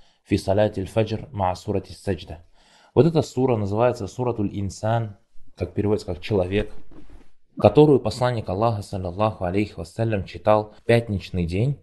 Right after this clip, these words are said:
в утренней молитве. Имеется в виду с четверга на пятницу, фаджр который. В нём пророк, саллаллаху алейхи вассалям, читал суру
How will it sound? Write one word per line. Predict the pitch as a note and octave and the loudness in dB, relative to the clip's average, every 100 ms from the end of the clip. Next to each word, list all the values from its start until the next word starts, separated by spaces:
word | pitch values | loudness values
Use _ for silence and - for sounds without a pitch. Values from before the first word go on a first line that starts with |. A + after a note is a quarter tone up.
| - | -4
в | G2 | 2
утренней | B2+ A#2 G#2 G2+ | 2 4 2 2
молитве. | F#2 F#2 E2+ D#2+ D#2 - - - _ _ _ _ - | 2 0 -2 -6 -10 -12 -20 -20 _ _ _ _ -6
Имеется | F#2+ F#2 F#2 | -2 0 -2
в | |
виду | F2 | -6
с | |
четверга | - - G2 G2 A2 | -6 -6 0 4 6
на | G2 | 4
пятницу, | E2+ C3+ D3+ D#3 - D#3 - | 2 0 2 0 0 -2 0
фаджр | C3+ B2 B2 | 0 2 0
который. | B2+ - A#2 A2+ - - _ _ _ _ _ _ - | -2 -2 -2 -2 -8 -20 _ _ _ _ _ _ -6
В | - G#2 | 0 6
нём | B2 G#2+ | 6 6
пророк, | F#2+ G2 | 2 0
саллаллаху | - F#2 G2 F#2+ | -2 0 0 -2
алейхи | F#2 F2 | -6 -6
вассалям, | F2 G2+ F2+ | -6 -4 -4
читал | F2 - F2+ | -4 -4 -4
суру | - G2+ E2+ - | 0 0 0 -4